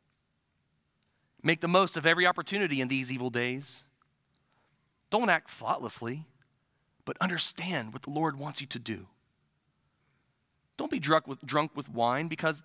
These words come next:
that will ruin your life. Instead, be filled with the Holy Spirit, singing psalms and hymns and spiritual songs among yourselves, and making music to the Lord in your hearts, and give thanks for everything to God the Father in the name of our Lord Jesus Christ,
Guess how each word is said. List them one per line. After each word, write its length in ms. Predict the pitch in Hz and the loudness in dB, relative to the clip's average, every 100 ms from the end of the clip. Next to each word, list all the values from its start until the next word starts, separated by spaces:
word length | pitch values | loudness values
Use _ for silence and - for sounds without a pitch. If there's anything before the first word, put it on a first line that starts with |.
| _ | _
that 160 | 156 196 | -6 -4
will 80 | 175 | -2
ruin 200 | 143 156 | -2 -2
your 120 | 160 | -2
life. 480 | 202 240 143 - _ _ _ _ _ _ _ _ _ _ _ - | -4 -4 -8 -16 _ _ _ _ _ _ _ _ _ _ _ -12
Instead, 480 | - - 123 95 - _ _ _ _ _ _ _ _ _ | -8 -2 -2 -2 -8 _ _ _ _ _ _ _ _ _
be 60 | - | -12
filled 380 | - 156 147 104 | -2 2 2 0
with 80 | |
the 80 | - | -6
Holy 200 | 127 123 | -4 -4
Spirit, 500 | - 123 117 - - _ _ _ _ _ _ _ _ | -4 -4 -6 -8 -16 _ _ _ _ _ _ _ _
singing 380 | - 156 131 117 | -4 -2 0 0
psalms 480 | - 131 131 113 | 0 2 2 0
and 120 | 110 101 | -4 -2
hymns 340 | 131 123 107 | -2 0 -2
and 100 | 107 | -4
spiritual 380 | - 131 127 120 | -2 -4 -2 -4
songs 420 | - 123 120 110 | -2 -2 -2 -4
among 240 | 113 120 | -2 -2
yourselves, 480 | 110 104 120 113 104 - - - | -2 -2 -2 -2 -4 -10 -16 -6
and 80 | |
making 300 | 123 - 120 | -4 -2 -2
music 320 | 120 147 123 - | -2 -2 -2 2
to 80 | |
the 80 | 123 | 2
Lord 340 | 113 131 131 117 | 4 4 2 2
in 100 | 113 | -6
your 100 | - | -2
hearts, 360 | 123 113 - - - - | 0 0 -2 -10 -16 -10
and 140 | 135 123 | -8 -2
give 160 | 131 | -2
thanks 520 | - - 165 180 - - - | -2 2 2 2 0 -4 -10
for 180 | - - - | -8 0 4
everything 440 | 196 202 131 113 | 4 2 -2 -6
to 80 | 120 | -2
God 260 | 151 160 | 2 2
the 80 | 147 | 2
Father 340 | - 147 139 123 | -2 -2 -2 -2
in 140 | 127 | 0
the 80 | 127 | 2
name 240 | 156 165 | 2 2
of 100 | 139 | 0
our 120 | 131 | 0
Lord 240 | 131 151 131 | 0 0 -2
Jesus 260 | 139 135 | -6 -6
Christ, 380 | - 131 113 - | -4 -4 -4 -6